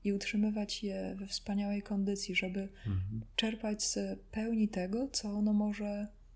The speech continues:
Speaker 1: e, zaoferować, jakie doświadczenia m-, mogą być wtedy dostępne. Em, no i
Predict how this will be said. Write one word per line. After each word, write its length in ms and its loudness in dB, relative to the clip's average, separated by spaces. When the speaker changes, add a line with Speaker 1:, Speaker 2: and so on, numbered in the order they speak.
Speaker 1:
e, 340 -2
zaoferować, 800 0
jakie 200 0
doświadczenia 640 0
m-, 240 0
mogą 340 2
być 160 -4
wtedy 280 -2
dostępne. 560 -2
Em, 560 -2
no 100 6
i 180 2